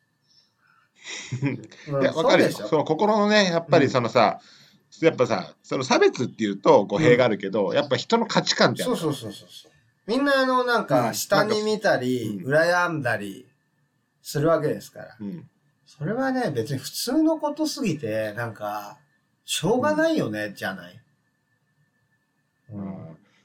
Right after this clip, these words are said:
Speaker 1: そのね、やっぱりその差別、うーん、まあ、俺は差別、まあ、好きじゃないんだけど、なんか、その、
Speaker 2: うん。
Speaker 1: やっぱ、男女差別はそんな好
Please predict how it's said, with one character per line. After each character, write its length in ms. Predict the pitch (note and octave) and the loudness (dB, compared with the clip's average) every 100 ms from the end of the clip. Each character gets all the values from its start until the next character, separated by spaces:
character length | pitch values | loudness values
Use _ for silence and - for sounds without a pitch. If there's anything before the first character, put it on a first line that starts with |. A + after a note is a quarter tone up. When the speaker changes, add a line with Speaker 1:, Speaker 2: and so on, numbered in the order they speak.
| _ _ _ | _ _ _
Speaker 1:
そ 60 | G#2 | -6
の 140 | G2 | -4
ね、 320 | G2 F#2+ F2+ - | -6 -6 -10 -10
や 100 | G#2+ | -10
っ 100 | - | -4
ぱ 100 | F#3 | -2
り 100 | C#3+ | 0
そ 100 | A2 | 0
の 140 | G2 | -2
差 160 | - A3 | 0 2
別、 300 | E4 - G#2+ | 2 0 -4
う 300 | F#2+ - G#2 | -4 -8 -10
ー 400 | G#2 G2 G2+ G#2 | -8 -6 -6 -8
ん、 320 | G#2 - - | -8 -12 -12
ま 140 | B2 G#2+ | -8 -6
あ、 60 | |
俺 180 | A#2 F#3 | -2 -2
は 80 | - | -2
差 160 | - | -2
別、 460 | B3+ G3+ C3 A#2 G#2 - _ _ _ - | 0 0 0 -2 -4 -8 _ _ _ -10
ま 100 | A2+ | -8
あ、 40 | |
好 60 | - | -8
き 140 | - | -8
じ 60 | A3+ | -4
ゃ 40 | |
な 80 | A#2 | -4
い 60 | A2+ | -4
ん 60 | |
だ 100 | F2 | -8
け 80 | D#2 | -12
ど、 220 | D#2 D2 - _ - | -18 -20 -20 _ -14
な 100 | A#2+ | -12
ん 20 | |
か、 160 | B2 - - _ | -12 -16 -20 _
そ 140 | - | -12
の、 420 | F#2+ F#2+ F2+ F#2 - _ _ _ - _ _ _ _ _ _ _ C3 | -8 -10 -10 -14 -18 _ _ _ -20 _ _ _ _ _ _ _ -4
Speaker 2:
う 40 | |
ん。 40 | B2+ | -2
Speaker 1:
や 60 | |
っ 100 | A#2 | 0
ぱ、 320 | G2 G#2 - - _ _ _ _ - | 0 0 -4 -14 _ _ _ _ -2
男 240 | G3+ A#3+ | 0 2
女 100 | E4+ | 2
差 120 | - | 4
別 240 | F3 C3 A2+ | 2 2 0
は 240 | G2 F#2 | -2 -4
そ 160 | - A2 | -6 -6
ん 40 | |
な 80 | |
好 60 | G#2+ | -6